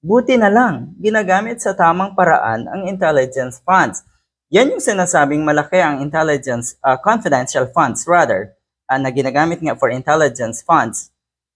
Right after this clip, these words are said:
Yan yung sinasabi na ng mga D D S na sobrang laki daw yung sa, sa Malacanang. Siguro deserve lang kasi nga ang daming threat, ang daming gustong pabagsakit ang nasa Malacanang. Kaya kailangan ng malaking pondo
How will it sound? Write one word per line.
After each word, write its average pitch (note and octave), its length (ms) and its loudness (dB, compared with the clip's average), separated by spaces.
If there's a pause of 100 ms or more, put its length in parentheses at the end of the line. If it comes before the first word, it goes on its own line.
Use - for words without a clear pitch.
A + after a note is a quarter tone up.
(1120)
Yan D#3 160 4
yung F#3 80 0
sinasabi F#3+ 480 4
na F3+ 80 2
ng F#3 80 2
mga F#3 240 4
D - 80 -
D E3 60 -2 (100)
S F#3+ 80 -6
na F#3 80 -6
sobrang E3 400 2
laki E3+ 160 -4
daw F3 160 4
yung E3 160 -4
sa, D3+ 160 -6
sa C#3+ 320 0
Malacanang. C#3 800 0 (320)
Siguro F#3+ 480 4
deserve F3 560 0
lang C3 400 0
kasi D3+ 320 -6
nga B2+ 160 2
ang D3 160 0
daming D3+ 320 0
threat, D3 480 0
ang D3+ 160 -6
daming D3+ 560 0 (400)
gustong E3 400 -2
pabagsakit D#3 720 0
ang D3+ 160 -2
nasa C#3+ 240 -2
Malacanang. B2 800 -2
Kaya C#3 160 6
kailangan C#3+ 560 2
ng B2+ 120 -6
malaking B2+ 360 -4
pondo C3+ 640 0